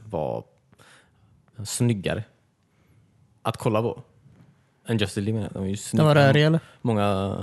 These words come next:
Speaker 1: eh, snygga shots. Vad sa du?
Speaker 2: Den var rörig, eller?
Speaker 1: Justice League?
Speaker 2: Ja.
Speaker 1: Ja, den var väldigt rörig, rörig, tyckte jag.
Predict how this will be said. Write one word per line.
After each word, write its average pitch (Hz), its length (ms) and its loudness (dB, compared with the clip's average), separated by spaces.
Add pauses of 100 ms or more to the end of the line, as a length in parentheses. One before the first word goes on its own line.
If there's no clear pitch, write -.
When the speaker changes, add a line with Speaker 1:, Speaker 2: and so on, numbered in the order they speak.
(120)
Speaker 1:
eh, - 640 -10
snygga 98 240 0
shots. - 340 -8 (180)
Vad 117 100 -2
sa 120 40 2
du? 139 120 -4 (240)
Speaker 2:
Den 151 100 4
var 139 100 6
rörig, 147 320 6
eller? 190 280 2 (120)
Speaker 1:
Justice 123 220 2
League? 165 260 0
Speaker 2:
Ja. 165 200 4 (440)
Speaker 1:
Ja, 123 100 2
den 135 100 6
var 147 60 4
väldigt 127 180 4
rörig, - 140 -4 (180)
rörig, 117 320 2 (440)
tyckte - 180 -6
jag. 113 100 -8